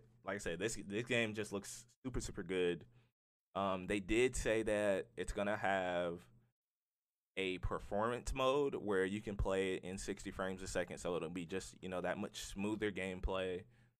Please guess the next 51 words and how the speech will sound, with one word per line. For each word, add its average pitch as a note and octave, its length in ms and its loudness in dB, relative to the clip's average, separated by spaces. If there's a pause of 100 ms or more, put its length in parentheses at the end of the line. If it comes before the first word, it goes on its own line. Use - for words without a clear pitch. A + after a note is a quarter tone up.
(360)
Um, F2+ 220 -6
I F#2+ 120 6
don't G#2 140 6
think G#2+ 160 -2
it's G2+ 100 -6
gonna G2 200 0
affect F#2 320 -2
the F2 360 -4 (500)
visual G#2 380 0
quality G#2+ 440 4
of G#2+ 80 0
the A2+ 60 -4
game A2+ 260 -2
'cause G2 140 -8
it, E2+ 100 -2
like F2+ 140 -2
I - 40 -12
said, E2 100 -4
it F2 60 -6
looks F#2 180 -4
phenomenal F#2 460 -4
on F2 140 -6
next F2+ 260 -8
gen. E2 340 -10 (840)
Um, E2+ 140 -6
if F2 120 -12
you G2 60 -2
guys G#2 200 4
haven't G#2 280 0
played F#2 260 0
Ratchet F#2+ 340 0
and G2 80 -2
Clank F#2+ 220 -4
in F#2+ 80 -6
a F#2+ 60 -2
while, F#2 200 2
I - 40 2
think F#2 120 -4
it's - 80 -10
the - 60 -12
perfect - 280 -6
time F#2 160 0
to F2 60 -8
jump F2 220 -6
back F2 180 -2
in. F2 240 -8 (400)
Looks G2+ 160 -6
really, F2 160 -2
really, F#2 220 -2
really F2 160 -6
good. E2 260 -10